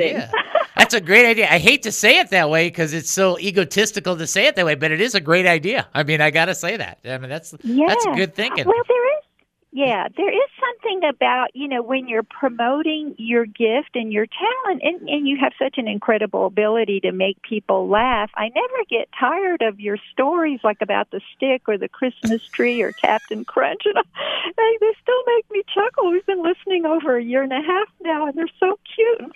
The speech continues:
Speaker 2: funny. So that's my take on it, and thank you so much. We're enjoying the show very much.
Speaker 1: I'm so glad, and I'm very blessed that you shared that. That was wa-, that was
Speaker 2: Thank,
Speaker 1: awesome.
Speaker 2: thank, thank you. And it was good to hear Gary's voice. <laughs>
Speaker 1: Yes, it's
Speaker 2: Oh,
Speaker 1: always
Speaker 2: and
Speaker 1: good to hear
Speaker 2: Mary,
Speaker 1: Gary's voice.
Speaker 2: everybody.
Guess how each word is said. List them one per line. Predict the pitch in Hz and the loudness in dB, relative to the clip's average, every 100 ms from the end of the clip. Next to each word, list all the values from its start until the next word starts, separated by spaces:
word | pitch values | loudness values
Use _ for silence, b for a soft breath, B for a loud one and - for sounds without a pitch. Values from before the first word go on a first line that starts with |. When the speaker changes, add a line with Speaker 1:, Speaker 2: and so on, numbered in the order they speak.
| - | -2
Speaker 2:
funny. | 359 339 214 - | -2 0 -4 -2
So | 196 185 208 _ B B B - | 0 0 -2 _ B B B 0
that's | 349 359 415 | 0 0 -2
my | 277 277 302 | -2 -2 -4
take | 233 202 | -4 -2
on | 220 185 185 | -2 -2 -2
it, | 180 - | -4 -4
and | 214 240 | -8 -2
thank | 349 233 254 | -2 -2 -6
you | 214 - | -18 -4
so | - 240 | -2 -2
much. | 233 220 - | -2 -2 -2
We're | 226 | -6
enjoying | 208 202 185 180 185 | -4 -2 0 0 -2
the | 190 - | -4 0
show | 175 170 | 0 0
very | 180 175 180 185 | 0 -2 0 -2
much. | - 85 101 - | -2 -2 -2 -2
Speaker 1:
I'm | 117 113 | -4 -2
so | - 156 | -2 -2
glad, | 143 135 117 101 | 0 -2 -2 -2
and | |
I'm | 101 | -8
very | 98 135 | -4 -4
blessed | 131 127 123 - | -2 -4 -6 -6
that | 117 | -12
you | 110 | -12
shared | - 110 90 | -10 -10 -8
that. | 87 80 | -8 -8
That | 95 | -10
was | 107 104 | -10 -10
wa-, | 107 95 - | -8 -8 -8
that | 110 | -6
was | 107 | -4
Speaker 2:
Thank, | 214 | -4
Speaker 1:
awesome. | 113 92 - - - | -6 -6 -10 -16 -8
Speaker 2:
thank, | - 202 185 _ _ _ - | -6 -6 -8 _ _ _ -10
thank | 240 202 208 - - | -6 -4 -6 -8 -4
you. | 202 175 | -2 0
And | 240 | -2
it | |
was | 247 - | -4 -6
good | 311 - | -6 -4
to | 330 | -4
hear | 294 | -4
Gary's | 262 262 254 254 269 - | -4 -4 -2 -6 -8 -6
voice. | 208 143 190 | -4 -4 -6
<laughs> | - - - | -12 -4 -2
Speaker 1:
Yes, | 131 165 143 - | 0 0 0 -4
it's | 120 113 | -10 -4
Speaker 2:
Oh, | 131 | 2
Speaker 1:
always | - - | 2 2
Speaker 2:
and | - | 0
Speaker 1:
good | 165 | 0
to | |
hear | 135 - | 0 -2
Speaker 2:
Mary, | 214 139 | -2 0
Speaker 1:
Gary's | |
voice. | 269 | 0
Speaker 2:
everybody. | 269 - 196 165 - | -2 -6 -4 -4 -6